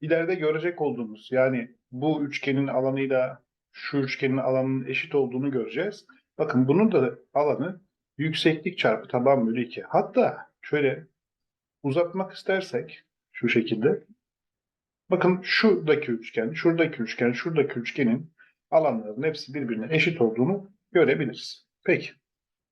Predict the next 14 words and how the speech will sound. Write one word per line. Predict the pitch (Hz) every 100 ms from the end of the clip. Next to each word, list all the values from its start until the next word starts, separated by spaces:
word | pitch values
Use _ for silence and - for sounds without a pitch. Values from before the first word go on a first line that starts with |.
| _ _ _ _ _ _ - _ _ _ _ _ _ _
Alan | - 170 240
hesabında | 233 220 180 208 269
taban | 208 214 214
uzunluğu | 196 196 214 208
belliyse | 208 208 214 - 220
o |
tabana | 208 190 180 160
ait | 147 139
yüksekliği, | 170 - 175 - 196 226
yükseklik | 160 - 196 190 196
belliyse | 185 185 170 175
o | 175
tabana | 180 165 151
ait, | 143 185 202